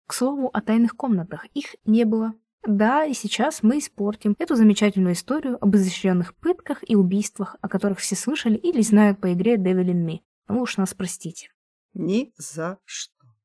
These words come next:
Speaker 2: Первоначально в замке было всего два этажа. На первом помещение под аренду магазинов,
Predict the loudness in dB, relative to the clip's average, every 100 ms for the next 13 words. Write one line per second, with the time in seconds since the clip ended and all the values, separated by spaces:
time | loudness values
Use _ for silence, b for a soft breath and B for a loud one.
0 | _ -2 2 2 2 -4 -2 -2 0 0
1 | 0 0 0 0 0 -2 -4 -2 -2 -2
2 | -4 -2 -4 -4 -8 -8 _ _ _ -6
3 | 0 2 4 4 4 2 0 0 0 0
4 | 0 0 2 2 4 4 2 0 -4 -6